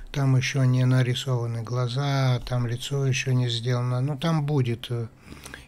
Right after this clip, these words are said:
интересный такой, улыбающийся, он мыльные пузыри пускает, там сидит, отдыхает. Но когда вы смотрите на картину,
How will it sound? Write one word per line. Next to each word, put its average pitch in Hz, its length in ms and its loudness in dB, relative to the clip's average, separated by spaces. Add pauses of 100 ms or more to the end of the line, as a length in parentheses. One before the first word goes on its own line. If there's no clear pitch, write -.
интересный 131 720 2
такой, 123 480 -4
улыбающийся, 127 1040 0
он 123 140 0
мыльные 123 320 2
пузыри 123 560 0
пускает, 123 720 -4
там 117 240 -6 (580)
сидит, 131 480 0
отдыхает. 127 680 0 (760)
Но 151 60 -4
когда 151 340 4
вы 151 140 4
смотрите 139 640 4
на 120 120 2
картину, 113 640 -2